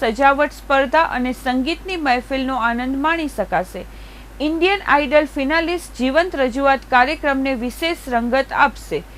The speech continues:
શિવાલિક ગ્રુપે ભુજના નાગરિકોને મહોત્સવમાં ઉપસ્થિત રહીને કલા પ્રદર્શન તથા પરંપરાગત ગરબાનું સૌંદર્ય માણવા આમંત્રણ પાઠવ્યું છે.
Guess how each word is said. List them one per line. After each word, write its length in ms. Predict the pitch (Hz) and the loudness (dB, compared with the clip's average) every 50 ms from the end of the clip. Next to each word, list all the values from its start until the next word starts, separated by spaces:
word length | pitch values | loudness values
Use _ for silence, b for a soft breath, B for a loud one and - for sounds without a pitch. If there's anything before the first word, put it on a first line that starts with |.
| B B B B B - - | B B B B B -18 -4
શિવાલિક 540 | - 302 311 302 339 359 381 359 392 359 302 | -2 0 4 6 6 6 6 4 2 -2 -4
ગ્રુપે 360 | 262 247 285 285 - - 294 | -2 -2 -2 -2 -2 -2 -4
ભુજના 520 | 285 220 - 269 277 294 269 320 349 359 359 | -4 -2 -2 -2 -2 -2 -2 0 0 0 0
નાગરિકોને 640 | 349 311 269 254 233 262 277 254 - 262 262 254 262 | 2 2 0 0 0 -4 -6 -4 -2 -4 -2 -2 -4
મહોત્સવમાં 760 | 247 240 247 254 285 311 - - - 302 285 269 269 262 233 | -4 -2 0 0 -2 -2 -4 -2 0 0 0 2 2 2 2
ઉપસ્થિત 580 | 226 226 - 294 311 311 - - 359 339 - 302 | 0 -2 -2 -2 -2 -2 -4 -6 -6 -4 -4 -4
રહીને 340 | 247 226 220 208 196 175 175 B B B B B B B - | -4 -4 -4 -4 -6 -8 -10 B B B B B B B 0
કલા 280 | - 262 285 339 359 370 | 0 4 6 6 6 6
પ્રદર્શન 560 | 359 339 311 254 285 311 294 - 359 359 359 | 6 2 2 2 2 -4 -2 -2 -4 -4 -4
તથા 340 | - 294 262 - 277 262 247 | -4 -6 -6 2 2 2 2
પરંપરાગત 840 | 254 - 254 269 302 339 359 339 - 294 277 269 262 233 269 269 240 226 - | 2 -2 0 0 0 -2 -2 -2 -2 2 2 2 2 2 0 -2 -2 -2 0
ગરબાનું 520 | 240 233 233 226 262 294 311 330 359 359 339 - | 2 2 2 2 0 0 0 0 -4 -6 -6 -4
સૌંદર્ય 480 | 302 262 240 247 262 254 247 254 254 | -4 -4 -2 0 0 0 0 0 -2
માણવા 380 | 254 254 254 254 254 262 269 302 | 0 0 0 0 0 0 -2 -4
આમંત્રણ 640 | - - - 233 233 254 254 254 - 262 285 320 311 - | -4 -2 -2 -2 -2 -2 -4 -6 -6 -4 -6 -6 -2 0
પાઠવ્યું 540 | 330 330 330 330 302 233 190 175 175 170 | 0 0 0 0 -2 -2 -2 -2 -4 -4
છે. 200 | 165 - - - | -4 -8 -14 -16